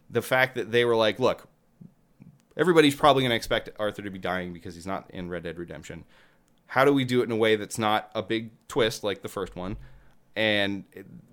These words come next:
making it this, like, long, drawn-out process is, like, something you put in a design doc, you're like, "Well, that's not gonna be fun."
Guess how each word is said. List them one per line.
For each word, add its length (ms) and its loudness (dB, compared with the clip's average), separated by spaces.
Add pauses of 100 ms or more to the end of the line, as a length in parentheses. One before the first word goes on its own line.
making 380 0
it 140 -2
this, 180 -2
like, 300 0
long, 560 2
drawn-out 420 -4
process 560 -4
is, 240 -6
like, 320 -2 (140)
something 360 6
you 120 2
put 140 4
in 60 4
a 60 2
design 300 2
doc, 180 6
you're 80 2
like, 140 0
"Well, 100 0
that's 220 0
not 160 -2
gonna 100 -8
be 60 -12
fun." 400 -8